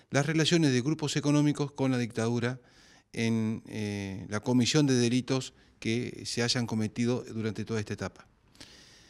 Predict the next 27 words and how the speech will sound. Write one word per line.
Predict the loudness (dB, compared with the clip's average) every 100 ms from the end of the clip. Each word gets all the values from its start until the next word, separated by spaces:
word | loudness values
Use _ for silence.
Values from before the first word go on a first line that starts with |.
| _ _ _ -18
Eh, | -6 -2 -2 -4 2
es | 6
la | 8
primera | 6 6 6
comisión | 6 4 4 4 2 0 -6 -16 _ _ -4
que | -2
se | 0 -2 -8 _ 0
crea | 6 6 6 4 -4
en | -6 -4 -4 -4 -6
el | -6 -4
país | -2 0 -2 -6 -6
con | -4
estas | -2 -4
características. | -4 -6 -6 -8 -10 -10 -10 -12 _ _ _
Nunca | 4 6 6 2 0 -4 -20 -20 -20 _
se | -4 2 4
buscó | 4 2 0 4 8 8
establecer, | 6 2 2 0 4 4 2 -6 _ _ _ _ _
eh, | -12 -8 0
la | 0
rela-, | 2 -2
relación | -2 0 2 4 4 4
de | 2
los | 2
grupos | 2 2 0 0
económicos | 2 4 6 4 2 -4 -4
con | 2 4 4 0